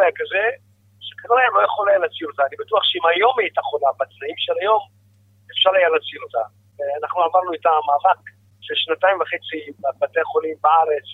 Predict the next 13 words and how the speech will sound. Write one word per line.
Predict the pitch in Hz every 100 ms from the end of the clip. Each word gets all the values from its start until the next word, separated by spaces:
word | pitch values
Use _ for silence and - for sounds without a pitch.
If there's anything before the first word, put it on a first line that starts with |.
| -
בעולם, | 139 143 156 156 -
אצל | - - _
כל | - -
המומחים | 466 466 - 349 - _ _ _
האפשריים, | - - 156 151 180 170 -
בכל | - 202 214
שיטות | - - 175 180
הרפואה, | 156 - 165 175 170 _ _ _ _ _
ולצערי | 160 - 180 185 196
הרב, | 185 180 180 _ _ _
נכשלנו. | - - 180 156 - _ _ _ _ _ -
אבל | - 175 165 - 160 _ -
אני, | 156 190